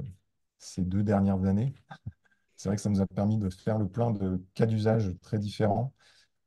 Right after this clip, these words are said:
Et, euh, et, euh, et l'objectif de cette grille, euh, de ce catalogue, c'est vraiment que vous puissiez paramétrer, euh, chacune des réductions et des offres comme vous le faisiez auparavant, donc par le biais de votre grille, euh, papier, entre guillemets,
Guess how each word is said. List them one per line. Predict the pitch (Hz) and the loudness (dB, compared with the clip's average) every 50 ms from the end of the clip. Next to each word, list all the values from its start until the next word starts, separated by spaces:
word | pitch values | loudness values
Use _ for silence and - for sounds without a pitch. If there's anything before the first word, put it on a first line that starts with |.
| _ - | _ -2
Et, | - 90 90 | 2 2 4
euh, | 87 85 85 85 85 85 85 85 78 - - - _ _ - | 4 4 2 2 2 2 2 2 0 0 -4 -6 _ _ 2
et, | 92 92 90 | 4 4 4
euh, | 87 87 85 - _ _ _ _ - 87 87 101 | 4 2 0 -4 _ _ _ _ -6 -4 -2 0
et | - 92 | 0 0
l'objectif | 85 90 85 78 - 85 92 90 92 - 117 113 | 0 0 -2 -4 -4 -4 -4 -4 -2 -2 -2 -2
de | 101 90 | -2 -2
cette | - 101 90 | -2 -2 -2
grille, | 98 98 104 110 107 98 | 0 2 2 4 4 4
euh, | 90 85 82 85 85 82 82 82 - _ _ _ _ _ _ _ _ _ - | 2 0 -2 -4 -4 -4 -4 -6 -12 _ _ _ _ _ _ _ _ _ -10
de | 147 95 | -8 -6
ce | 87 - | -2 -2
catalogue, | 92 - 98 87 - 104 156 | 0 0 0 2 4 2 2
c'est | - - 98 | 2 2 4
vraiment | 92 110 117 | 4 6 4
que | 104 | 4
vous | 104 95 | 2 0
puissiez | - 92 92 - - 113 110 | -4 -6 -8 -2 0 0 2
paramétrer, | - 110 101 101 101 101 92 - - 113 107 110 110 104 - _ _ _ _ _ _ _ _ _ - | 2 4 4 4 4 2 2 0 -2 -2 0 0 -2 -4 -8 _ _ _ _ _ _ _ _ _ -8
euh, | 90 | -8
chacune | 90 - - 101 - - 117 113 | -4 -2 -2 0 2 4 4 6
des | 113 107 | 6 6
réductions | 104 107 101 104 98 - - - 117 113 113 110 110 - - - | 6 4 4 2 0 -2 -2 0 0 2 2 0 -2 -4 -2 -2
et | 101 | 0
des | 98 98 95 92 92 | 0 2 2 2 2
offres | 107 117 - - - - - _ _ _ _ _ _ _ _ _ - | 2 0 0 -2 -8 -20 -20 _ _ _ _ _ _ _ _ _ 0
comme | - 113 117 | 4 4 4
vous | 107 107 | 4 4
le | 107 | 2
faisiez | - - 117 104 104 110 | 2 2 0 2 4 2
auparavant, | 110 90 - 107 101 104 104 98 104 107 110 110 | 2 2 2 4 4 6 4 4 4 4 4 2
donc | 104 92 92 92 95 - - | 2 0 -2 -4 -6 -6 -4
par | 98 92 90 | -2 -2 -2
le | 87 87 90 | -2 -4 -4
biais | 87 82 87 92 90 | -4 0 2 2 2
de | 87 | 2
votre | 92 90 - - - 98 | 2 -2 -4 -6 -6 -6
grille, | 87 87 95 101 95 90 | -4 -2 0 0 2 2
euh, | 85 78 85 - | 0 0 -2 -2
papier, | - 92 92 - - 120 123 | -2 -2 -2 0 0 0 0
entre | 117 - - 98 | 0 0 0 2
guillemets, | 95 95 98 107 135 | 4 4 4 2 0